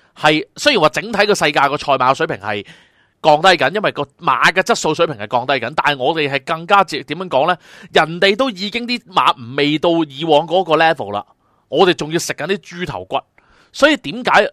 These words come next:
阿蕭氏家族其實而家近年去玩馬個方法改變咗呢？佢哋寧願係喺歐洲同埋澳洲方面去，去自己擁有一啲牧場，去自己育馬，甚至有自己有種馬，去自己 breed 一啲馬出嚟搏好過啦，因為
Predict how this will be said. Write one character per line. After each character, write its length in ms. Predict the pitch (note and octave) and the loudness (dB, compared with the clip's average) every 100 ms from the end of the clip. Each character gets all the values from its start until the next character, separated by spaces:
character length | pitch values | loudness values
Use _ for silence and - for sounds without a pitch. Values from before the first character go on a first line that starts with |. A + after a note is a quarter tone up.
| - | 4
阿 300 | - D3+ D#3 - | 6 6 2 -4
蕭 220 | - A3+ | -8 -8
氏 140 | - | -6
家 200 | B2+ F3 | 0 0
族 120 | F3 - | 0 -4
其 80 | - | -14
實 80 | G#2+ G#2 | -14 -12
而 180 | A2 C#3 | -4 -4
家 160 | F#3+ B2 | -2 -6
近 140 | A#2 | -8
年 240 | G#2 F#2 - | -16 -16 -8
去 120 | C3+ | -6
玩 260 | B2+ G2+ D3 | -4 -4 -2
馬 220 | C#3 A#2+ | -2 -2
個 80 | B2 | -2
方 180 | C#3 | -4
法 180 | D3 A2+ G2 - - - _ | -4 -6 -8 -16 -20 -20 _
改 120 | - C3+ | -2 0
變 180 | F#3 D3 | 0 -4
咗 200 | C3+ B2 | -2 0
呢？ 180 | D3 C#3 | 4 2
佢 140 | C#3 | 0
哋 100 | C3+ | -4
寧 220 | B2+ G2 G2+ | -4 -6 -10
願 160 | A#2+ | -10
係 180 | E3+ C3 | -4 -4
喺 220 | A#2 C#3 - | -2 -4 0
歐 200 | D#3+ E3+ | 0 2
洲 240 | E3 D#3+ | 0 0
同 140 | A#2+ | -4
埋 80 | F#2 | -12
澳 240 | F#2+ B2+ C#3 | -8 -6 -2
洲 160 | D#3 | -2
方 160 | D3+ D#3 | -2 -4
面 120 | A#2+ | -6
去， 280 | G2+ A2 G#2+ - - - | -6 -6 -6 -12 -20 -12
去 220 | - C#3+ C3 | -4 -2 -2
自 160 | - | -8
己 140 | B2+ E3 | -8 -6
擁 140 | A#2+ | -6
有 40 | |
一 40 | D3+ | -2
啲 240 | A#2+ D3+ | -2 -2
牧 120 | D#3 - | -6 -10
場， 200 | - - | -12 -12
去 60 | A#2+ | -12
自 140 | B2 | -10
己 100 | B2 | -8
育 180 | E3+ D#3 - | -4 -4 -4
馬， 240 | A2+ A2+ | -2 -2
甚 160 | C#3 C3 | -2 -4
至 100 | C#3 | -2
有 120 | C#3 | -2
自 120 | - | -2
己 80 | D3 | 0
有 120 | F#3 | 2
種 180 | - C3 E3+ | 2 -4 -2
馬， 260 | D#3+ B2 C#3 - _ | 2 4 2 -2 _
去 140 | - G3+ | 2 2
自 120 | E3+ | 2
己 60 | G#3 | -4
breed 300 | - C4 A#3 | -2 -2 -2
一 40 | |
啲 120 | A#3 | -4
馬 160 | A3 F3 | 0 4
出 100 | G#3 | 4
嚟 60 | - | 6
搏 160 | A3 | 8
好 240 | F#3 F3+ G3 | 8 8 2
過 140 | G3+ | 4
啦， 80 | E3+ | 2
因 60 | G#3+ | 2
為 160 | B3 | 0